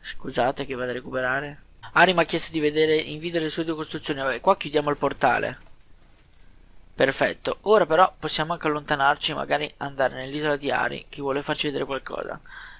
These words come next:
Arrivo. Vengo da Ari. Vado da Ari, ragazzi, chiudiamo l'episodio lì. Qua non c'è nulla di nuovo. Sì, ha tolto, ha migliorato.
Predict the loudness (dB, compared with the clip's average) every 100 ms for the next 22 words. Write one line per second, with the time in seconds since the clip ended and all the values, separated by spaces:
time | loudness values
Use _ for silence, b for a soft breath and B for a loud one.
0 | B B B B -2 -2 -2 -6 -8 -10
1 | -12 -20 -20 -20 -20 -20 -16 -12 -12 -4
2 | 0 2 2 0 -6 -14 -2 0 2 6
3 | 8 8 4 0 -2 -4 0 0 0 -4
4 | -4 -6 -6 -10 -16 -20 0 4 4 2
5 | 0 0 0 0 2 2 2 4 6 6
6 | 8 8 6 4 4 6 6 4 2 4
7 | 6 6 4 -2 -4 -6